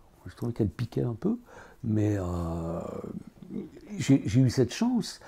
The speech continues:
de naître dans cette famille avec d'un côté, euh, euh, euh,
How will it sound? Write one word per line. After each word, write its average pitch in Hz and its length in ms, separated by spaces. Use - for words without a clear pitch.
de 117 100
naître 143 240
dans 98 80
cette 87 220
famille 220 500
avec 101 300
d'un 135 120
côté, 147 520
euh, 101 220
euh, 87 500
euh, 85 180